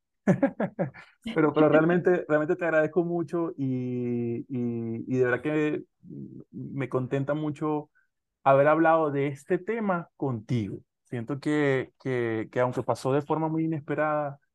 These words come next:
eh, es como una, como una, un homenaje a, a ese amor tan, tan grande, tan, tan bonito, tan, tan intenso que vivimos durante un tiempo y que quizás, como dijiste tú al principio también, hoy se mantiene de una forma diferente,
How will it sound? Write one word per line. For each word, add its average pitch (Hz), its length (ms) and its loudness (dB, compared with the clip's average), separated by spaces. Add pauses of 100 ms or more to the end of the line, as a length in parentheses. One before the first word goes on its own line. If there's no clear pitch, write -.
(360)
eh, 120 220 -8
es 123 120 -8
como 147 260 -4
una, 143 520 -2 (1160)
como 135 260 -6
una, 131 320 -6
un 151 160 2
homenaje 165 880 2
a, 123 720 2
a 120 60 0
ese 131 180 -6
amor 143 260 -2
tan, 147 400 -4
tan 123 220 -4
grande, 143 500 2
tan, 117 460 -4
tan 110 200 -2
bonito, 143 560 0
tan, 110 360 -2
tan 117 220 -2
intenso 143 600 -2
que 131 140 -4
vivimos 117 420 -4
durante 127 340 -4
un 127 120 -6
tiempo 139 500 -2 (440)
y 139 140 2
que 151 200 4
quizás, 139 260 2
como 170 200 -2
dijiste 151 260 0
tú 160 100 -4
al 160 60 0
principio 156 320 -6
también, 156 260 -2
hoy 147 80 -2
se 156 100 -4
mantiene 160 380 0
de 165 60 0
una 147 160 -2
forma 156 260 -2
diferente, 156 800 -2